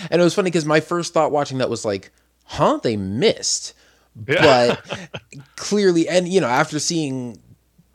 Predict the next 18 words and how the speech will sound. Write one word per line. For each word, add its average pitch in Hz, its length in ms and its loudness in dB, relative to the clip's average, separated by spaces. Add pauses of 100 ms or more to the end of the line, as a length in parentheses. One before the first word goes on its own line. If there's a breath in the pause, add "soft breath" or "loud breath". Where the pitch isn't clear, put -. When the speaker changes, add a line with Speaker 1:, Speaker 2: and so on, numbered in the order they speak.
(220)
Speaker 1:
when 123 140 -2
they 117 100 0
wiped 117 320 0
out 104 160 0
Jeddah 110 320 2
City 127 380 0
earlier 113 340 -2
in 104 80 -4
the 101 100 -6
movie, 101 360 -6
like, 90 420 -8 (280)
it 113 180 -8
creates 143 400 -2
a 92 40 -4
huge 165 600 -4
wave 123 240 2
of 107 100 -8
destruction. 85 800 -4